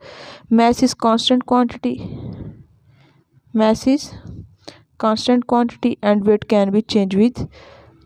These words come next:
latitude। जैसे जैसे बुलंदी पे जाएंगे, उसका वेट क्या होगा, चेंज होता जाएगा।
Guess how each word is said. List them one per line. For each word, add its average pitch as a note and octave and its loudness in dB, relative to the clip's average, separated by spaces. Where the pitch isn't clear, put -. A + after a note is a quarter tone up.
latitude। G3 0
जैसे A3 0
जैसे B3 2
बुलंदी A3 0
पे A#3 0
जाएंगे, G3 0
उसका G#3 -2
वेट F#3+ 0
क्या F#3+ -2
होगा, G3 -4
चेंज F#3 0
होता F3 0
जाएगा। F#3 -2